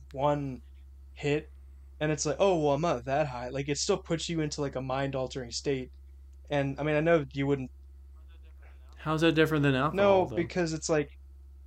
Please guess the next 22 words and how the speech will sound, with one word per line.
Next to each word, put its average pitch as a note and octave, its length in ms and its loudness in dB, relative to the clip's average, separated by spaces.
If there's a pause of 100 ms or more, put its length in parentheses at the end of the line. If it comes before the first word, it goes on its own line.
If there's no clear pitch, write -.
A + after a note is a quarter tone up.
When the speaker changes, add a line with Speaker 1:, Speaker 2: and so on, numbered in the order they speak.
(140)
Speaker 1:
with D#3 280 -2
weed, G3 300 -2
it, D3 120 -10
it's C#3+ 240 -8
like, D3+ 180 -4
it, D3 160 -4
it D3 140 -2
instantly D3+ 440 -4
puts - 280 -6
you C3+ 100 -6
in B2 80 -8
that A#2 160 -12
state. B2 320 -10
Whereas, D3+ 280 -2
like, C#3+ 260 -4
alcohol, F3+ 500 4
it's, E3 140 -4
it's D3 140 -6
very E3 360 0
easy D3+ 360 -4
to, C#3 200 -8
like, B2+ 220 -4